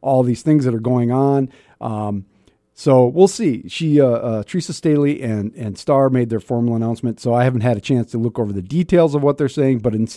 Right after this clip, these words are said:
in essence, this deal, it ain't done. Um,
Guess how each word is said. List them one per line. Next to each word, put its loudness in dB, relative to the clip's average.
in 4
essence, -2
this 2
deal, 4
it -8
ain't -6
done. -4
Um, -2